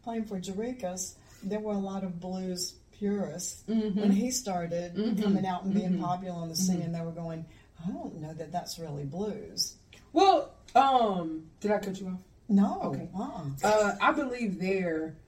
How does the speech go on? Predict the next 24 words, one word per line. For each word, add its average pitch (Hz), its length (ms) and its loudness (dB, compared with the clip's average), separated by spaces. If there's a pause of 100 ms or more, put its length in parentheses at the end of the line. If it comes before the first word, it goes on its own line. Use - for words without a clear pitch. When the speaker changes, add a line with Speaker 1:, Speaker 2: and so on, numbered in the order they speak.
(300)
Speaker 2:
uh, 165 460 2
Jarikas 226 540 -6
is 165 840 -4 (500)
of 175 160 -2
a 170 40 -4
different 190 380 0
generation. 156 640 -6 (440)
Speaker 1:
Exactly. 143 580 -8
Speaker 2:
So 202 840 6
I, 208 200 2 (380)
I 311 280 6
thought 156 540 0
that 175 120 -2
he 208 160 -6
did 190 240 0
a, 151 300 -2
a 160 80 -10
beautiful 190 440 -4
job 160 320 -4
of 160 180 -6
preserving, 180 800 -4 (320)
but - 140 2
also 196 400 4
adding 170 680 2